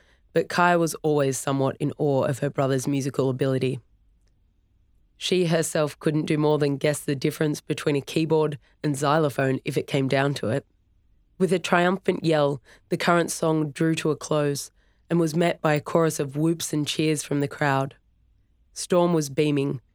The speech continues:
his white teeth flashing even in the low light as he soaked up the audience's response.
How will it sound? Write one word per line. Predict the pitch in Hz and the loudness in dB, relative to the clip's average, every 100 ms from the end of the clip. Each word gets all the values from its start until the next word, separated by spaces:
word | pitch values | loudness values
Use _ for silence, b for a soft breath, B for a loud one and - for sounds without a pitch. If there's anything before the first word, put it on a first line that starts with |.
| _ _ | _ _
his | 165 147 | -4 0
white | 160 160 - | 2 0 -2
teeth | - 160 165 _ _ | -2 -2 -4 _ _
flashing | 160 151 - 147 - | 0 0 -2 -4 -2
even | 160 147 151 | 0 0 0
in | 147 | 0
the | 143 | 0
low | 151 151 | 0 0
light | 147 147 143 - b b b | 0 -2 -4 -10 b b b
as | 165 151 | -6 -4
he | |
soaked | 139 - 160 156 156 | -6 -2 -2 0 -2
up | 156 | -2
the | 165 165 | -4 0
audience's | 156 156 147 - 156 143 | 0 0 -2 -4 -8 -6
response. | 151 - 156 151 - - | -6 -4 -4 -4 -6 -14